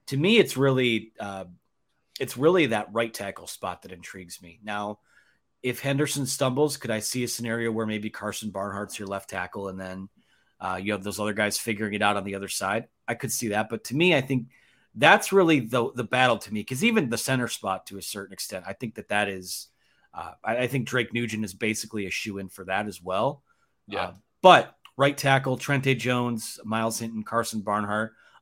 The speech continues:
Speaker 1: I would have Barnhart ahead of all three of them. Uh, but it's good to hear that it's been good competition. You know, sometimes that's coach speak, and then, you know, some of the intel comes out and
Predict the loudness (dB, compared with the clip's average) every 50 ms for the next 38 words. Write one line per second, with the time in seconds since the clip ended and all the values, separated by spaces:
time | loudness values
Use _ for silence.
0 | _ 0 2 2 4 4 4 2 2 2 2 2 2 2 4 2 2 2 2 0
1 | 2 0 0 0 0 0 -2 -4 -6 -6 -6 -4 -4 -4 -2 0 0 0 0 0
2 | -4 -10 _ _ _ _ _ _ -8 -6 -6 -6 -6 -8 -10 -10 -10 -6 -4 -4
3 | -4 -4 -4 -2 -2 0 0 0 -2 -4 _ _ -14 -14 -14 -6 0 2 2 2
4 | 2 0 -4 -8 -8 -8 -8 -8 -8 -12 _ -14 -10 -10 -10 -10 -10 -12 -16 -12
5 | -10 -8 -8 -6 -4 -2 -2 -2 -2 -2 -4 -8 -12 -14 _ _ _ _ _ _
6 | -2 -2 -2 -4 -6 -4 -4 -4 -4 -4 -8 -6 -2 -2 -2 0 -2 -4 -6 -6
7 | -6 -6 -6 -6 -6 -8 -10 -12 -16 _ _ _ _ _ _ _ _ _ _ _
8 | _ -12 -8 -6 -6 -4 -4 -2 -2 -2 -2 -2 -2 -2 -4 -6 -4 -4 -6 -6
9 | -4 -6 -6 -6 -2 0 2 2 2 2 0 -4 -8 -12 -14 -14